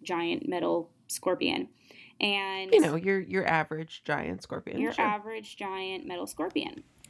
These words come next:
Speaker 2: Mm-hmm.
Speaker 1: And, um, uh, one of the artists, uh,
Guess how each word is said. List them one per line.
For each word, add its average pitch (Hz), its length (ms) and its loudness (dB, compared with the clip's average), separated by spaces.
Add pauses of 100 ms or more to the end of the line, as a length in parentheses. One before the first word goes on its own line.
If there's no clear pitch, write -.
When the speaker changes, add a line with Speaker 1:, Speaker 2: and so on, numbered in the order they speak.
Speaker 2:
Mm-hmm. 220 440 2
Speaker 1:
And, 208 300 -2
um, 196 520 -2 (1160)
uh, 208 340 4
one 214 160 -6
of 214 100 -8
the 208 120 -8
artists, 196 720 -2
uh, 180 600 -4